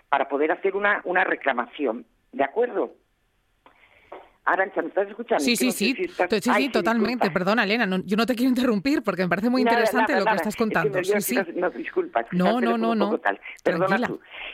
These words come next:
Speaker 1: Eh, después, una cosina importante.
Speaker 2: Sí.
Speaker 1: Eh, si vemos ofertas,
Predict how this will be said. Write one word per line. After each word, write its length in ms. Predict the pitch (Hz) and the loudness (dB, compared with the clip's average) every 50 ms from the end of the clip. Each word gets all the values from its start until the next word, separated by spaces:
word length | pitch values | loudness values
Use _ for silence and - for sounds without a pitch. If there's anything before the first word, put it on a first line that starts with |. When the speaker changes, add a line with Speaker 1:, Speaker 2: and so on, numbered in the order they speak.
| - _ | -10 _
Speaker 1:
Eh, 360 | - 180 180 175 180 170 160 - | 0 2 2 2 2 0 0 -2
después, 460 | 185 190 180 - _ - 214 190 143 - - - - _ | -4 -4 -4 -4 _ 0 0 0 -2 -4 -10 -20 -18 _
una 180 | - 208 233 247 | -4 -2 -2 -2
cosina 340 | 247 262 247 - 220 214 202 | -2 -4 -4 -4 -4 -2 -2
importante. 580 | 202 190 - 165 143 - - - 120 - - | -4 -2 -2 -2 -2 -2 -2 -2 -2 -2 -2
Speaker 2:
Sí. 320 | - - 202 190 165 147 151 - - _ _ _ | -2 -2 -2 -2 -2 -4 -8 -12 -18 _ _ _
Speaker 1:
Eh, 200 | - 190 185 175 - | -2 0 0 0 -2
si 100 | - 196 | -4 -2
vemos 280 | 190 240 285 339 311 - | 0 0 0 -2 -6 -6
ofertas, 580 | 226 - - 208 202 - - - 160 151 160 | -8 -4 -2 -2 -2 -2 -2 0 0 0 0